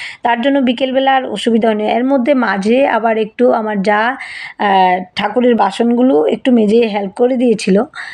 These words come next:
তারপর সব কিছু গুছিয়ে এবার শুরু করলাম ঠাকুরের পূজার আয়োজন। আর, আর শিব ঠাকুরের আয়োজন সেরকম কিছু না, শিবের চান করানোটাই আসল। আর নিজে নিজেই তো করি, আমার যেহেতু পুরোহিত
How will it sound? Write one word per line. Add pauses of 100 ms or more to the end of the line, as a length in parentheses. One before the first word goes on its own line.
(220)
তারপর
সব
কিছু
গুছিয়ে (320)
এবার
শুরু
করলাম
ঠাকুরের
পূজার
আয়োজন। (100)
আর, (480)
আর
শিব
ঠাকুরের
আয়োজন
সেরকম
কিছু
না,
শিবের
চান
করানোটাই
আসল।
আর
নিজে
নিজেই
তো
করি,
আমার
যেহেতু (400)
পুরোহিত